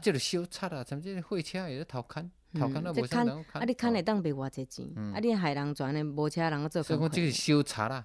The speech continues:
Speaker 2: 吼。
Speaker 1: 小贼啦就黑别人的啦。
Speaker 2: 嗯，
Speaker 1: 啊，
Speaker 2: 黑白体就对啦。
Speaker 1: 黑白体啦。
Speaker 2: 嘿啊，
Speaker 1: 所以讲捌，
Speaker 2: 有啥摕啥。
Speaker 1: 捌到你小贼啦入去吼。
Speaker 2: 嗯。
Speaker 1: 啊，迄主人家伫咧困啊，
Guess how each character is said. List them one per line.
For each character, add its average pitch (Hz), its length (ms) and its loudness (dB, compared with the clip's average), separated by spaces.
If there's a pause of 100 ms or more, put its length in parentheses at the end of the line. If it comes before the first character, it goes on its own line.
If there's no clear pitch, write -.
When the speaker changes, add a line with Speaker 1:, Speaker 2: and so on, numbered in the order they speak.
(140)
Speaker 2:
吼。 147 460 -4
Speaker 1:
小 190 180 4
贼 160 140 8
啦 175 120 10
就 127 100 6
黑 117 120 4
别 113 140 2
人 101 220 0
的 92 140 -4
啦。 90 160 -10
Speaker 2:
嗯， 165 380 2
Speaker 1:
啊， 147 120 0
Speaker 2:
黑 180 100 6
白 180 140 8
体 170 280 8
就 156 120 4
对 139 100 4
啦。 143 40 4
Speaker 1:
黑 135 60 6
白 - 60 -
体 156 220 2
啦。 107 200 -6
Speaker 2:
嘿 165 240 0
啊， 139 180 -4
Speaker 1:
所 180 100 2
以 175 40 4
讲 175 120 8
捌， 165 200 6
Speaker 2:
有 135 60 0
啥 139 140 -6
摕 - 20 6
啥。 208 60 10
Speaker 1:
捌 - 20 10
到 170 80 8
你 175 80 6
小 180 180 6
贼 151 140 4
啦 151 80 8
入 147 60 2
去 110 260 2
吼。 107 240 -6
Speaker 2:
嗯。 151 300 2 (220)
Speaker 1:
啊， 156 120 2
迄 160 80 6
主 160 180 0
人 123 200 6
家 143 160 2
伫 - 40 2
咧 127 140 0
困 98 280 -6
啊， 92 60 -14